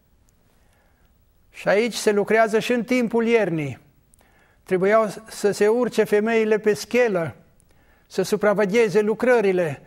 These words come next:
să coordoneze lucrurile. Și atunci întrebarea se naște: cum era mai cuvincios pentru o femeie, dacă se urcă și lucrează pe schelă la o construcție, să aibă o fustă sau să aibă un pantalon?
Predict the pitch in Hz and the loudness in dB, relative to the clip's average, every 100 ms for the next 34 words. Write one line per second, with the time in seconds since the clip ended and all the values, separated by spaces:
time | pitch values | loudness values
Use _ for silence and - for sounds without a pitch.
0 | - _ - 190 214 208 226 240 240 180 | -20 _ -4 0 2 2 2 2 0 0
1 | 214 240 247 208 185 175 165 135 - _ | 0 0 -2 0 0 0 -2 -6 -12 _
2 | _ _ _ _ _ _ _ _ _ - | _ _ _ _ _ _ _ _ _ -10
3 | 196 226 214 233 226 226 240 240 226 233 | -4 -4 -2 -2 0 2 2 2 0 0
4 | 240 226 - 180 156 - _ _ _ _ | 0 -2 -2 -4 -4 -8 _ _ _ _
5 | _ _ - 254 269 269 254 240 240 233 | _ _ -6 -2 2 4 4 2 0 0
6 | 208 226 202 226 202 - 214 202 202 202 | 0 -2 0 0 0 0 -2 0 0 0
7 | 202 208 175 156 135 - - _ 160 202 | 0 0 0 -2 -8 -14 -20 _ -2 0
8 | 214 - 226 233 214 208 208 208 196 226 | 0 2 2 2 0 0 0 0 2 2
9 | 180 196 202 190 - 233 190 185 202 185 | 2 0 0 -2 0 2 2 2 2 2
10 | 202 190 - 214 151 170 151 131 - _ | 0 -2 0 -2 0 -4 -4 -6 -16 _
11 | - _ _ - - 220 208 208 - 226 | -20 _ _ -4 2 2 4 0 2 0
12 | 254 - 254 233 - - - 233 233 240 | 0 2 2 2 -6 -4 0 2 2 2
13 | 240 233 240 233 240 240 165 117 | 2 2 2 2 2 2 -2 -4